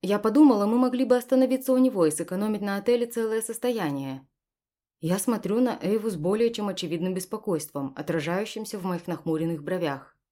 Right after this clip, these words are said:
Каким бы милым ни казался Найджел, я не в восторге от идеи жить у незнакомца, особенно учитывая, что мы не знаем, надолго ли. "Отели здесь довольно дорогие", объясняет Найджел. "Да и курс валют сейчас не в твою пользу.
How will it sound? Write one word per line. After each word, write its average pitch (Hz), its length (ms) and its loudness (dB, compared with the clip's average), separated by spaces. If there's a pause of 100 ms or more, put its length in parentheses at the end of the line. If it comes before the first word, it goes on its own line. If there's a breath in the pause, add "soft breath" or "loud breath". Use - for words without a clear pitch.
(120)
Каким 233 340 6
бы 247 100 6
милым 233 380 4
ни 196 60 -2
казался 202 500 -4
Найджел, 202 400 -2
я 190 180 2
не 214 140 0
в 202 40 -8
восторге 170 520 0
от 156 100 -6
идеи 165 300 0
жить 190 220 -4
у 202 40 -4
незнакомца, 175 760 -4 (300)
особенно 202 500 2
учитывая, 233 520 -2
что 190 180 -4
мы 196 120 0
не 233 100 2
знаем, 165 400 -2
надолго 175 440 -2
ли. 135 260 -8 (800)
"Отели 185 360 2
здесь 185 240 0
довольно 226 380 2
дорогие", 202 600 0 (140)
объясняет 180 580 -2
Найджел. 160 500 -4 (280)
"Да 190 100 4
и 226 80 8
курс 262 280 -2
валют 254 280 2
сейчас 160 320 -6
не 170 100 -2
в 170 60 -16
твою 175 300 -2
пользу. 143 520 -4